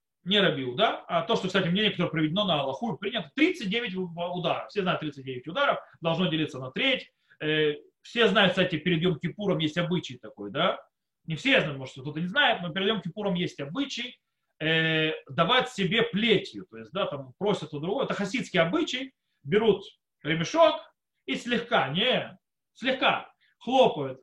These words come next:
по плечам, то есть, да, раз, два и по спине три. То есть он, и получается тридцать девять, он делится на три, то есть, да,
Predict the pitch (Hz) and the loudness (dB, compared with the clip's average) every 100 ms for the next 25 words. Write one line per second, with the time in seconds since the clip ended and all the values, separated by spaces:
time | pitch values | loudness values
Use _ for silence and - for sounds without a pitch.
0 | _ 185 185 185 - 311 320 320 262 202 | _ -2 2 2 4 6 6 4 0 -2
1 | 170 196 156 180 220 196 143 147 220 302 | 2 2 2 4 4 4 0 -4 0 2
2 | 311 - 254 240 - - 214 180 143 - | 2 -2 -4 -6 -8 -6 -2 0 0 -2
3 | 165 - 135 175 190 185 _ - 175 214 | -2 -4 -8 -8 -8 -16 _ -8 -2 0
4 | 262 254 233 233 196 330 294 208 202 233 | 0 0 -6 -6 -2 0 0 -4 -4 -4
5 | 233 220 202 196 196 - - _ 120 110 | -4 -4 -4 0 0 0 -8 _ -14 -8
6 | 147 175 - | -4 -4 -6